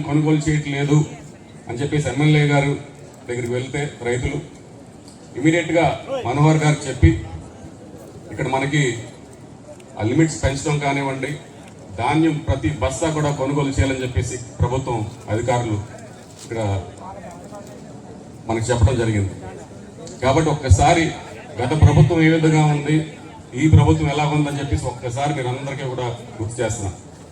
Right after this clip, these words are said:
ధాన్యం కొనుగోలు చేసినటువంటి ఆ రోజునే ఇరవై నాలుగు గంటల లోపే ప్రతి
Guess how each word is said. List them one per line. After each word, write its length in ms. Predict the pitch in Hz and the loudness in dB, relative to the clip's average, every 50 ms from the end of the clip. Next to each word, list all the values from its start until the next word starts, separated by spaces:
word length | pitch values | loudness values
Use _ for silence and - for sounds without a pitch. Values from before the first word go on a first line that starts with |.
| - - - - - - - - - - - - - - - - - - - - - - - - 101 104 | -20 -20 -20 -20 -20 -18 -18 -18 -16 -16 -16 -16 -16 -16 -16 -18 -16 -16 -16 -16 -16 -18 -14 -6 -2 2
ధాన్యం 320 | 151 160 185 190 180 160 - | 2 4 6 6 4 6 6
కొనుగోలు 320 | 160 165 165 170 175 170 156 165 | 6 6 6 6 6 6 6 4
చేసినటువంటి 560 | 165 151 165 156 156 160 156 156 156 156 147 131 - - - - - - - - - - - - - - 123 | 2 4 2 2 4 4 4 4 4 4 2 0 -2 -6 -10 -14 -18 -18 -18 -18 -18 -18 -18 -10 -6 -2 0
ఆ 20 | 135 143 143 143 | 0 0 0 2
రోజునే 360 | 147 160 156 156 151 151 147 - - - - - - - - - - - - - - - - 110 | 2 2 4 4 4 2 2 -2 -4 -10 -14 -16 -16 -16 -16 -18 -12 -12 -12 -12 -12 -14 -12 -8
ఇరవై 180 | 117 143 151 143 135 | -6 -4 -2 0 0
నాలుగు 200 | 135 135 131 120 127 | 0 -2 -2 -4 -4
గంటల 300 | 135 151 147 160 156 139 131 | -4 -4 -2 -2 -2 -2 -2
లోపే 280 | 135 151 147 - 156 - - - - - - - - - - - - - - | -2 4 6 6 6 6 4 0 -4 -8 -10 -12 -14 -14 -16 -16 -16 -14 -6
ప్రతి 240 | 175 175 - - 151 | -6 -6 -6 -6 -6